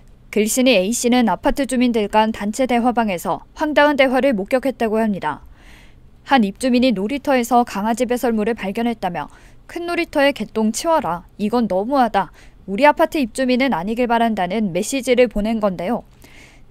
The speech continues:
사진을 본 입주민들은 "덩치 큰 개가 싼 똥 같다. 와, 너무 싫다.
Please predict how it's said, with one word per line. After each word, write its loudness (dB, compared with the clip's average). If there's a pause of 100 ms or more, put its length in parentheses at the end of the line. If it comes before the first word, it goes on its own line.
(180)
사진을 2
본 2
입주민들은 -2 (140)
"덩치 -2
큰 -8
개가 2
싼 -4
똥 -10
같다. -2 (220)
와, 0
너무 -2
싫다. -4